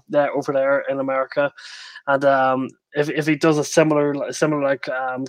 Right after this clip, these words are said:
good system here in, in a football terms, then Chelsea will succeed. So I'm very, very happy with him. But obviously, you, you say a lot of things when you're trying to buy a football club to get it over the line.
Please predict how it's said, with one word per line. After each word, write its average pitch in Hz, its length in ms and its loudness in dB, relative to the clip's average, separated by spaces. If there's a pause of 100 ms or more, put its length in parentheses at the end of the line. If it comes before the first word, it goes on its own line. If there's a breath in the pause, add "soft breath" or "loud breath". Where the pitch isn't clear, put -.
good 143 160 -6
system 147 300 -2
here 135 520 2
in, 135 200 -4
in 139 80 -6
a 131 40 -10
football 156 280 2
terms, 139 420 -4
then 139 320 -4
Chelsea 147 320 -4
will 143 120 -6
succeed. 214 460 -4
So 156 300 0 (520 loud breath)
I'm 143 180 -2
very, 180 180 4
very 156 220 -2
happy 143 240 0
with 139 180 -6
him. 147 80 -8
But 143 140 -2 (640 loud breath)
obviously, 156 440 2
you, 131 200 -4
you 151 180 -2
say 147 240 4
a 147 60 8
lot 143 160 2
of 135 60 -8
things 147 220 -2
when 139 100 -2
you're 135 60 -2
trying 135 180 0
to 131 60 4
buy 127 180 2
a 120 40 -10
football 135 280 -4
club 139 180 -4
to 139 100 -6
get 135 140 0
it 131 80 -4
over 135 180 -4
the 127 80 -4
line. 131 380 2